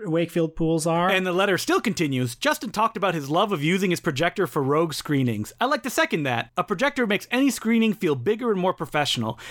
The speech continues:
Speaker 2: I occasionally program and introduce genre film screenings, and the way I got this gig was through hosting a down-low film club out of my living room, showing everything from horror pornography," ooh, you are a brave man, <laughs> Mister Barrington,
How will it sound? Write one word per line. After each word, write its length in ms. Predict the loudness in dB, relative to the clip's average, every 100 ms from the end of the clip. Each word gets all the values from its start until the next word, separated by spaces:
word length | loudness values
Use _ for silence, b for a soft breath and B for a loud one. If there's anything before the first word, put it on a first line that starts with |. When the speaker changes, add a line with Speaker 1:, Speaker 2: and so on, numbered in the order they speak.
| B
Speaker 2:
I 80 | -2
occasionally 480 | -2 0 0 0 0
program 440 | 0 0 2 0
and 80 | 0
introduce 340 | 0 0 0
genre 240 | 0 0 0
film 200 | 0 0
screenings, 480 | 0 0 0 -4 -6
and 160 | -2 2
the 60 | 2
way 160 | 4
I 80 | 2
got 180 | 0 -2
this 140 | -4
gig 260 | -2 -2 0
was 120 | -2
through 160 | 0 0
hosting 340 | 0 0 -2
a 60 | 0
down-low 500 | 2 2 2 2 0
film 300 | 0 -2 0
club 240 | 0 0
out 140 | 0 0
of 40 |
my 140 | 2 2
living 320 | 2 2 2
room, 320 | 2 2 0 B B B
showing 300 | 0 2 2
everything 320 | 0 0 0
from 180 | 0 -2
horror 300 | 2 2 2
pornography," 880 | 0 2 2 2 0 0 2 2 0 B 0
ooh, 140 | 0
you 160 | 2 2
are 160 | 2
a 60 | 0
brave 420 | 0 2 2 2
man, 420 | 2 2 2 0
<laughs> 40 | 0
Mister 200 | -2 -2
Barrington, 720 | -2 0 2 0 -4 -4 -6